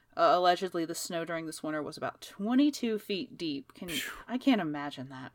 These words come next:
Speaker 2: That's insane.
Speaker 1: Yeah, I, uh, I don't really like it when there's even just a dusting of snow on the ground, <laughs> so.
Speaker 2: I'm the exact same way.
Speaker 1: Oh
Speaker 2: I,
Speaker 1: my gosh.
Speaker 2: I, uh, can't do it. <laughs>
Speaker 1: Yeah, twenty, twenty-two feet, I,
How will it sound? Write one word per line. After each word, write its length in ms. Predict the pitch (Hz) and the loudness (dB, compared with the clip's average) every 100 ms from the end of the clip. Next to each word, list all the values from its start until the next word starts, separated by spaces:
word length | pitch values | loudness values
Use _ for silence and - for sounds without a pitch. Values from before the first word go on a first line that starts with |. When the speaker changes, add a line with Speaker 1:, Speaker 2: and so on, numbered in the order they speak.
| - - | -14 -6
Speaker 2:
That's 200 | 131 131 | -2 -2
insane. 480 | 120 110 101 98 98 _ _ _ _ _ - | -2 0 0 -2 -8 _ _ _ _ _ -4
Speaker 1:
Yeah, 200 | - 95 - | -2 0 4
I, 320 | 185 208 214 | 6 10 10
uh, 300 | 202 190 185 - _ _ _ _ - - - | 8 6 2 -4 _ _ _ _ -16 -12 2
I 100 | 202 | 6
don't 160 | 240 220 | 6 6
really 240 | 233 214 | 6 6
like 240 | 202 196 196 | 6 6 2
it 80 | |
when 120 | 190 190 | -2 -2
there's 220 | 185 180 | -2 -2
even 180 | 175 165 | -2 -4
just 200 | 160 160 | -8 0
a 20 | |
dusting 400 | 151 139 - 160 | 2 2 0 -8
of 80 | - | -4
snow 240 | 170 160 | 0 0
on 100 | 139 | 0
the 80 | 170 | 2
ground, 380 | 165 131 220 - | 6 6 4 2
<laughs> 0 | |
so. 180 | - 214 | 0 10
Speaker 2:
I'm 420 | 240 208 131 131 131 | 12 12 10 8 8
the 80 | |
exact 420 | 127 123 120 117 - | 6 6 8 8 6
same 320 | 117 110 107 | 0 0 0
way. 160 | 107 107 | 4 6
Speaker 1:
Oh 200 | - 247 | 6 6
Speaker 2:
I, 60 | 240 | 6
Speaker 1:
my 20 | |
gosh. 220 | - 110 | 6 6
Speaker 2:
I, 40 | |
uh, 240 | 107 107 107 - - - - - - | 4 2 0 -8 -20 -20 -20 -18 4
can't 200 | 139 120 | 4 6
do 180 | 120 110 | 6 6
it. 180 | 104 151 139 | 2 -2 2
<laughs> 200 | 220 185 | 4 6
Speaker 1:
Yeah, 180 | 196 196 | 8 8
twenty, 360 | 202 262 302 311 - | 6 4 4 2 -6
twenty-two 520 | 254 226 226 233 220 | -2 0 0 0 0
feet, 200 | 190 202 | 0 0
I, 200 | 143 170 | 2 0